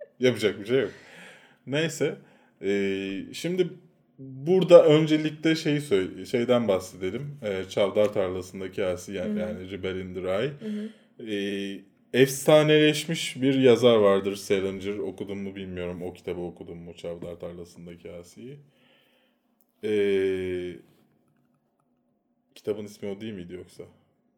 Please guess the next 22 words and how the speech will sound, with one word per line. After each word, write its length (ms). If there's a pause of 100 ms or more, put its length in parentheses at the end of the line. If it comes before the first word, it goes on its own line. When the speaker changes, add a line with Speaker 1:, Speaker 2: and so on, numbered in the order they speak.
(140)
Speaker 1:
Her 200
neyse, 360
ben 200
çocukken 600
bayağı 360
bir 160 (1200)
küçükken 400
okumuştum. 540 (480)
O-, 60 (260)
okulda 300
mı 100
okutmuşlardı? 960
Öyle 180
bir 60
şey 220
yani. 340 (280)
Okuma 340
zorunluluğundan 880
okumuştum. 600 (1040)
O 120
zamanlar 420
anlamadı, 540